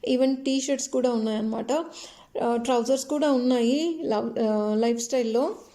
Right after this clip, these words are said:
ట్రౌజర్స్ కావాలంటే ట్రౌజర్స్ కూడా తీసుకోవచ్చు. ఈ పర్పుల్ కలర్ అయితే చాలా బాగుంది, వేసుకుంటే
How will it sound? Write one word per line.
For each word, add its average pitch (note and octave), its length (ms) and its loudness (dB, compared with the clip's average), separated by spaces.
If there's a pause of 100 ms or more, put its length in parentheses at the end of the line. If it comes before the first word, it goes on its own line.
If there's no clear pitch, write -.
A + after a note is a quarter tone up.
(1600)
ట్రౌజర్స్ B3+ 400 2
కావాలంటే A#3+ 560 2
ట్రౌజర్స్ A3 420 0
కూడా A3 240 0
తీసుకోవచ్చు. A#3 560 -4
ఈ - 80 -2
పర్పుల్ A#3+ 400 0
కలర్ B3+ 260 2
అయితే A3+ 200 -2
చాలా A3 320 -2
బాగుంది, G#3+ 320 -2
వేసుకుంటే A#3+ 520 -2